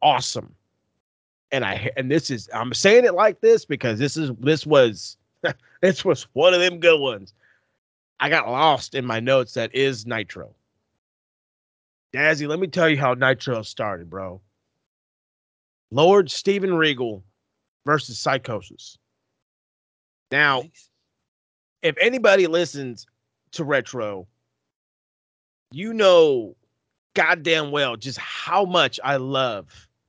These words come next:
Speaker 1: love Lord Steven Regal. This man can mesh with everybody's style. Everybody's style.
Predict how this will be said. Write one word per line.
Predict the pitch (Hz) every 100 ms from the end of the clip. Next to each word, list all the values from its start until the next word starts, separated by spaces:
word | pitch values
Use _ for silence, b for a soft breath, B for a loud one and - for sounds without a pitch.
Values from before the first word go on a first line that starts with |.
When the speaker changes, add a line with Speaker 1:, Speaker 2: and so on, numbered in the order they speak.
| _ _ _ _ _ -
Speaker 1:
love | 139 151 151 151 156 151 123 104 98
Lord | 120 123 117
Steven | - 131 107 104
Regal. | 95 69 _ _ _ _ _ _ _ _ _ _ _ _ _ -
This | 190 214 147
man | 156 151 143 131
can | 139 127
mesh | 135 127 -
with | 120 104 113 _ _ _ _ _ -
everybody's | 233 156 135 117 120 101 90
style. | - - 95 67 - _ _ _ _ _ _ _ _ -
Everybody's | 202 170 147 143 120 117 92 82
style. | - 113 87 62 -